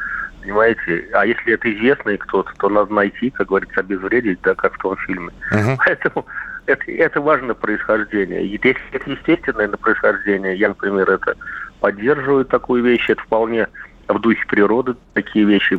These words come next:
Speaker 1: и оно не раз уже примерно два десятка новых, э, э, вирусов открыли. Вот за конец двадцатого, начало двадцать первого века. На С Н С спид, наверное, ВИЧ самый это известный. Так что, э, здесь это важно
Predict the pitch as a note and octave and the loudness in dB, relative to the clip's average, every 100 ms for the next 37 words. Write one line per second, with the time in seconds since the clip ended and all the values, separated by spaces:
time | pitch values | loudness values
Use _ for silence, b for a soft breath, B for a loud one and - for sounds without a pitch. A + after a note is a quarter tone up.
0 | - F#2 G2 G2+ G2+ G#2 G#2 G2+ A#2 - | -2 2 6 6 2 0 2 2 2 0
1 | F#2+ G2 F#2 - - - G2+ G2+ G#2 F#2+ | -4 -4 -6 -20 -20 -10 -4 0 0 0
2 | G2 G2 F#2+ - F#2+ - - F2 F2 - | 0 0 0 0 0 0 -4 -4 -4 -8
3 | G2 F#2 E2+ - E2 B1 C2+ - - - | -2 0 0 -2 0 0 -2 -6 -10 -6
4 | F#2+ F2+ F#2 A#2 A#2 - - - - - | -2 0 4 4 2 0 -2 -2 -8 -10
5 | G3+ F#3 B B B B B F2+ E2 F#2+ | -8 -8 B B B B B -4 0 2
6 | F#2 F2+ - - G2 F#2+ - F#2 - G2+ | 2 0 -6 -2 -2 -2 -4 -4 0 0
7 | F#2 F2+ F2+ F2+ F2 F2+ F2 - F#2 E2+ | 0 -4 -2 -2 -2 -2 -4 -2 0 0
8 | E2+ F2 E2 E2+ E2 F2 - F#2 F2 - | 2 0 0 0 0 0 0 2 0 0
9 | - A2+ G2 F2+ F2+ F2+ G#2+ - F#2+ F2 | -8 -2 0 0 -2 -6 -10 -2 0 0
10 | F2 - F2+ G2 G#2+ - - - B B | -2 -4 -4 -2 -2 -2 -6 -6 B B
11 | G#2+ B - A#2 - - A#2+ A#2+ A2+ B | -4 B -2 -2 0 4 4 4 0 B
12 | B B B - A2 G#2+ B2 C#3 - D3 | B B B 2 2 2 0 0 2 2
13 | C#3 C3+ D3 C#3+ G2 | 4 4 2 -2 -8